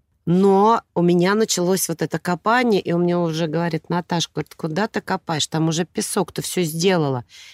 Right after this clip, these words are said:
Вернись». А я вернуться не могу уже, я запуталась.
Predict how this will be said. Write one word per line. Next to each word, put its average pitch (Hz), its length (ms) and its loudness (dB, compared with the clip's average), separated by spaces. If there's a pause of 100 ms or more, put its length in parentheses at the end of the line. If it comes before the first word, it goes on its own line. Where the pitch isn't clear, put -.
(100)
Вернись». 214 720 4 (100)
А 156 120 0
я 160 140 2
вернуться 185 500 0
не 180 100 2
могу 208 260 2
уже, 151 220 0
я 156 160 -2
запуталась. 175 640 -4